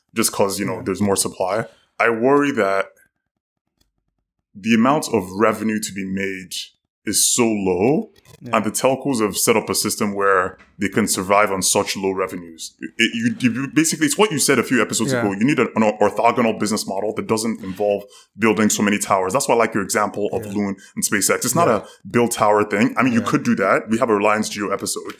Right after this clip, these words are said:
Speaker 2: Yeah.
Speaker 1: but that's, like, the fixed costs for
Speaker 2: Balls of
Speaker 1: that make
Speaker 2: steel.
Speaker 1: it
Speaker 2: Yeah.
Speaker 1: exactly. It, it makes it harder. Better to think about it orthogonally. So l-, let's see.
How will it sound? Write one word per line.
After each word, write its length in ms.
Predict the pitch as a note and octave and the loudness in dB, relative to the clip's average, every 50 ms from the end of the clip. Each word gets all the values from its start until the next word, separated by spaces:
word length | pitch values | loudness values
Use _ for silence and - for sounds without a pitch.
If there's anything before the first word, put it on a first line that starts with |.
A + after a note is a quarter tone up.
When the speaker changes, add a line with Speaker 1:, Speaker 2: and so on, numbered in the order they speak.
| - - - | -20 -18 -16
Speaker 2:
Yeah. 80 | G2+ G2 | -4 -2
Speaker 1:
but 100 | A#2 G#2+ | 0 2
that's, 220 | C#3+ D3+ D3 - | 2 2 2 2
like, 240 | A2+ G#2+ G2+ G2 - - _ _ _ _ _ _ | 2 2 0 0 -4 -18 _ _ _ _ _ _
the 80 | B2 A#2 | -4 -2
fixed 320 | - D#3 E3 D#3+ - - | -2 -2 -2 -2 -2 -4
costs 420 | - - A#2 A#2+ A2+ - - - | -2 -2 -2 0 0 -2 -2 -2
for 140 | A2+ G#2+ A#2 | -2 0 0
Speaker 2:
Balls 120 | A#2+ - G2 | 2 2 2
of 240 | A2+ C#3 D#3+ D3+ | 2 2 0 -2
Speaker 1:
that 60 | A2 A2+ | -2 -4
make 140 | A#2 G#2+ | -4 -2
Speaker 2:
steel. 140 | G2+ A#2 A2 | 0 -2 -2
Speaker 1:
it 80 | G#2+ - _ _ _ _ _ _ | -2 -6 _ _ _ _ _ _
Speaker 2:
Yeah. 140 | C#3 A#2 G#2 | -18 -4 -2
Speaker 1:
exactly. 460 | A2 G#2+ - A#2 G#2 G#2 - - G2 F#2+ | -2 0 2 2 2 0 -2 -4 -8 -2
It, 180 | - A#2 A#2+ - | -2 -2 0 2
it 60 | A#2 | 2
makes 180 | C3 C#3+ C#3 - | 2 4 4 2
it 100 | A#2 G2+ | 2 2
harder. 380 | G#2 G2+ G2+ F#2+ F#2 F#2 - _ - | 4 2 2 0 -2 -6 -6 _ -2
Better 240 | A2 C3 C3 C#3 | 0 0 2 2
to 120 | C3+ - G#2 | 0 -2 -2
think 160 | - A#2+ G#2 | -2 -2 -4
about 180 | A2 F#2+ G2+ G2+ | 0 2 2 2
it 140 | G2+ G2+ G2+ | 2 2 0
orthogonally. 600 | F#2+ F#2 - G2 G2 F#2+ F#2 F#2 F2+ F2 F2 E2+ - | -2 0 2 2 2 2 2 -2 -6 -6 -10 -14 -12
So 160 | - - G#2 | 0 0 0
l-, 200 | G2 - G2 G2+ _ | 2 2 -2 -8 _
let's 240 | - G#2+ G2+ F#2+ - | 0 0 2 2 0
see. 140 | - F#2+ | -2 -2